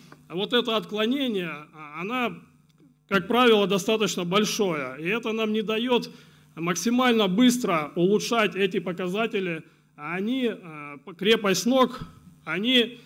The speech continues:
влияют, оказывают очень серьёзное влияние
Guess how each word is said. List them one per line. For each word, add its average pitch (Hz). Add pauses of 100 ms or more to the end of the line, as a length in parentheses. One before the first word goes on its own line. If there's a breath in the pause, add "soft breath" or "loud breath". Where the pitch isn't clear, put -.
(100)
влияют, 180
оказывают 185
очень 190
серьёзное 180
влияние 180